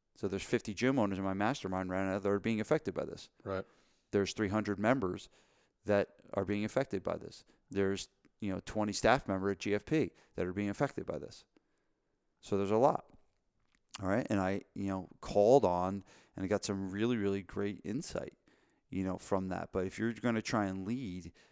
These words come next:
Speaker 1: uh, uh, your community and your organization, you can't do it by yourself. Right? You can't do it by yourself. So that's kind of, um, uh, really the last one in leadership too in this time is be around.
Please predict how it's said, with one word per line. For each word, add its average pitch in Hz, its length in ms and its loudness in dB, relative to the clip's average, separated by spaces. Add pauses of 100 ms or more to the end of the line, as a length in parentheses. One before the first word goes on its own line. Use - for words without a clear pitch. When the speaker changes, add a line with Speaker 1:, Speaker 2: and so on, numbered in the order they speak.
(260)
Speaker 1:
uh, 95 540 -2 (220)
uh, 98 300 -2
your 101 260 -2
community 104 640 -4
and 95 100 -4
your 98 200 -2
organization, 98 600 -4
you 90 140 -8
can't 98 320 -6
do 95 140 -2
it 92 100 -4
by 90 100 -2
yourself. - 380 -10 (680)
Right? 50 160 -12 (120)
You - 80 -18
can't 87 240 -12
do - 100 -14
it - 80 -18
by - 100 -16
yourself. - 360 -18 (340)
So - 200 -4
that's 104 280 0
kind 101 280 -2
of, 95 260 -2 (420)
um, 95 220 -2
uh, 147 180 8
really 160 320 10
the 110 160 6
last 120 300 6
one 123 120 4
in 98 100 0
leadership 110 440 -4
too 104 220 0
in 98 120 0
this 101 180 -2
time 95 440 0 (380)
is 92 180 -4
be 107 240 0
around. 73 540 -2